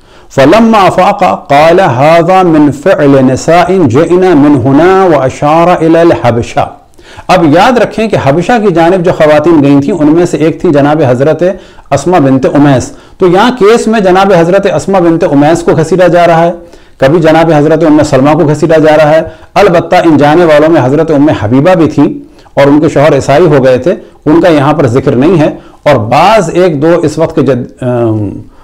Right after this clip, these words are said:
रोशन फ़िक्र हत्ता सऊदी अरब के कुछ अफराद ने इस्तदलाल किया है कि मुमकिन है कि बनु उमैया ने हज़रत उम्मे हबीबा के ज़रिए से, और वो इसमें शामिल ना हो,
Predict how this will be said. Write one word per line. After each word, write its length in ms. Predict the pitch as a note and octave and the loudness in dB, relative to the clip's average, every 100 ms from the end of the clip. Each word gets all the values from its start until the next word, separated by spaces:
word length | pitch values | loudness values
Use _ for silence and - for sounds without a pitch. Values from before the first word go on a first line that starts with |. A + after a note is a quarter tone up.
| - | -6
रोशन 300 | A#2 C3+ E3 | -2 0 0
फ़िक्र 320 | D3+ C#3+ D3+ - - - - _ _ - | -2 0 -2 -2 -10 -20 -20 _ _ -6
हत्ता 260 | B2 - | -2 -2
सऊदी 340 | - C3 B2+ C3+ | 0 0 2 2
अरब 240 | D3+ D#3+ | 0 -2
के 80 | D3 | -2
कुछ 300 | - C#3+ - | -2 -4 -4
अफराद 500 | C3+ B2+ B2+ C3+ E3 | -4 -4 0 0 0
ने 140 | C#3 E3 - - - _ _ | 0 -2 -4 -14 -20 _ _
इस्तदलाल 520 | B2+ - A#2+ B2 D3+ F3 | -6 -2 -2 0 0 0
किया 260 | C#3+ C3+ | 0 0
है 140 | C#3 E3+ | 0 -2
कि 140 | E3+ A#2 | -2 -4
मुमकिन 520 | A2 G3+ A#3+ G#3 E3+ | 0 0 0 0 0
है 120 | E3+ | 0
कि 100 | D#3+ | 0
बनु 260 | C3 C#3+ C#3+ | 0 0 0
उमैया 480 | B2+ B2+ B2+ C3+ | 0 0 2 0
ने 160 | A#2 D#3 C#4 - - - - _ _ _ | 2 0 -2 -8 -20 -20 -20 _ _ _
हज़रत 380 | A#2+ B2+ D#3 D3 | -4 0 0 0
उम्मे 280 | D3 C3+ D3+ | 0 0 0
हबीबा 380 | - A#2 F3 G#3 | 0 0 2 2
के 140 | F#3 | 2
ज़रिए 300 | C3+ B2 C3+ | 0 2 0
से, 140 | C3+ G#3 | 0 -2
और 180 | D3 C3+ | 0 0
वो 160 | F3+ | 0
इसमें 220 | E3 F#3 | 0 -2
शामिल 460 | E3+ - C3+ D#3 G3 | -6 -6 -2 0 2
ना 140 | C3+ A#2 | 2 0
हो, 160 | E3 | -2